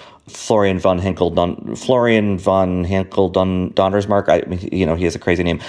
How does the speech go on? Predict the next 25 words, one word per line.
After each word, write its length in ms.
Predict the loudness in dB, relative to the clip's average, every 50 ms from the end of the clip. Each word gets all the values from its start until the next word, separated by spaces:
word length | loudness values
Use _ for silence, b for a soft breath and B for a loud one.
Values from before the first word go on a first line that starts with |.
| B B
but 100 | -4 -4
he, 540 | -4 -2 0 2 2 4 4 2 2 0 -2
he, 240 | -2 0 2 2 2
he 220 | 0 0 2 2 2
won 300 | 4 2 2 0 0 -4
for, 580 | -4 -2 0 2 4 4 4 2 2 0 0 0
uh, 120 | 0 0
The 100 | 0 0
Lives 300 | 0 2 2 2 0 -2
of 100 | -4 -2 0
Others 380 | 2 2 2 2 0 0 0
years 200 | 0 0 0 0
ago. 440 | 0 0 2 2 2 4 2 0 -2 B B B B B -4
Uh, 120 | -2 -2
Pavel 360 | -2 0 -2 -2 -2 -2 -2
Pawlikowski 580 | -2 -2 -2 -4 -2 -2 0 0 0 0 0 -2
won 260 | 0 0 0 0 -2
for 200 | -2 -2 -2 -2 0
Ida 580 | 0 0 2 4 4 4 4 4 4 2 0 -2
back 340 | -4 -2 0 0 0 -2 -4
in 140 | -6 -6 -6
twenty 340 | -4 -4 -4 -4 -4 -6 -10 _ -14
twelve-ish, 460 | -6 -4 -2 0 0 0 0 -2 -2
I 60 | -2
think. 280 | -2 0 -2 -2 -2